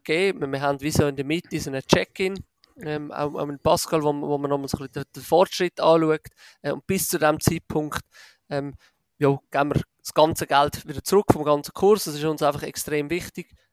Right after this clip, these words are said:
ähm, dass nicht jemand irgendwie dort drinnen bleibt und merkt, hey, das ist, das ist überhaupt nicht das, was ich mir vorgestellt habe, es bringt mir nichts.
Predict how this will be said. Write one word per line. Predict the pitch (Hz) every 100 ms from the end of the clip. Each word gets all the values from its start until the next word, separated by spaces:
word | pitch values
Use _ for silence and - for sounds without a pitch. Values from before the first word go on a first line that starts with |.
| _
ähm, | 147 147 -
dass | 165 151
nicht | 151 139
jemand | 147 -
irgendwie | 147 147 143 131
dort | 143
drinnen | 147 151 160 - -
bleibt | 151 160 -
und | 147
merkt, | 139 143 139 143
hey, | 143 139
das | 131
ist, | 131 - 156
das | 131
ist | 131
überhaupt | 131 135 143
nicht | 139
das, | 139 135 -
was | 139
ich | 135
mir | 131
vorgestellt | 156 160 - 143 147
habe, | 135
es | -
bringt | 147 151 143
mir | 135
nichts. | 139 _